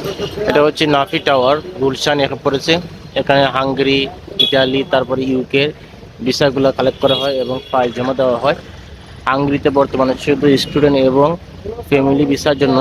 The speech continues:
অ্যাপয়েন্টমেন্ট পাওয়া যাচ্ছে, আর বর্তমানে ওয়ার্ক পারমিটের অ্যাপয়েন্টমেন্ট বন্ধ রয়েছে। এখান থেকে কিন্তু অনেকেই আজকে কিন্তু, এ, একটা হাঙ্গেরি ভিসা হয় নাই, বেশিরভাগ কিন্তু রিজেক্ট। আমি নিজে দিতে ছিলাম, বেশিরভাগ কিন্তু রিজেক্ট হচ্ছে। তো এটা হচ্ছে গুলশান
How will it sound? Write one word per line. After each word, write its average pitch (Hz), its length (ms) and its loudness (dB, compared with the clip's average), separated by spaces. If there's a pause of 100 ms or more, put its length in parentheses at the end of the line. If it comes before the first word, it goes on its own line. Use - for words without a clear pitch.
(120)
অ্যাপয়েন্টমেন্ট 135 480 4
পাওয়া 131 160 6
যাচ্ছে, 127 240 0 (800)
আর 117 160 2
বর্তমানে 135 420 2
ওয়ার্ক 123 240 2
পারমিটের 135 380 0
অ্যাপয়েন্টমেন্ট 135 440 0
বন্ধ 123 120 2 (120)
রয়েছে। 127 280 4 (640)
এখান 143 220 2
থেকে 147 140 6 (100)
কিন্তু 143 240 0 (240)
অনেকেই 135 340 2 (200)
আজকে 127 240 -2
কিন্তু, 147 200 4 (160)
এ, - 20 6 (340)
একটা - 180 -2 (100)
হাঙ্গেরি 143 360 2
ভিসা 139 260 2
হয় 135 180 4
নাই, 165 80 0 (720)
বেশিরভাগ 135 360 0
কিন্তু 135 140 2 (100)
রিজেক্ট। 139 280 2 (280)
আমি 123 140 2 (100)
নিজে 131 180 2 (260)
দিতে 135 220 0
ছিলাম, 147 240 4 (840)
বেশিরভাগ 143 360 2
কিন্তু 139 140 2 (100)
রিজেক্ট 139 280 0
হচ্ছে। 139 220 -2 (1600)
তো - 100 -4
এটা 135 100 2
হচ্ছে 139 220 0
গুলশান 139 320 2